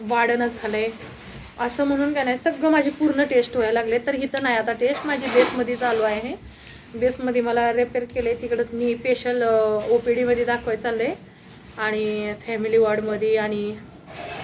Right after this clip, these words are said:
तुम्ही टेन्शन घेऊ नका, खूप सारे तिथं बेस माहीत आहे ना, शेवट आपलं भारताचं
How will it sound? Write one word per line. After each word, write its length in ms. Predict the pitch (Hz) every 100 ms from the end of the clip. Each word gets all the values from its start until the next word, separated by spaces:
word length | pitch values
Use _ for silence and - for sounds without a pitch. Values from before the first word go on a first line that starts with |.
| - - - - - - - -
तुम्ही 160 | 247 240
टेन्शन 380 | 254 262 254 247
घेऊ 100 | 240
नका, 200 | 226 226
खूप 280 | 226 262 262
सारे 280 | 269 247
तिथं 440 | 247 240 240 233 220
बेस 300 | 208 247 285
माहीत 200 | 269 269
आहे 100 | 254
ना, 120 | 247 359 - - -
शेवट 280 | 285 269 226
आपलं 340 | 233 233 220 208 - -
भारताचं 640 | 214 226 240 - 247 240